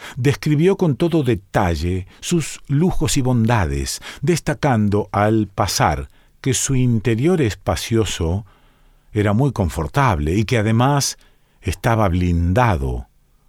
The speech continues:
"Eh, tú sabes", dijo, "las personas como yo deben cuidarse", y para rematarla guiñó un ojo mientras escrutaba el primer botón.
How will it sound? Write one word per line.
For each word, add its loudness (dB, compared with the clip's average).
"Eh, -10
tú 0
sabes", -2
dijo, -4
"las -4
personas -2
como 0
yo 0
deben 0
cuidarse", -2
y -2
para -2
rematarla -2
guiñó 2
un 2
ojo 0
mientras 0
escrutaba 0
el 0
primer 0
botón. -2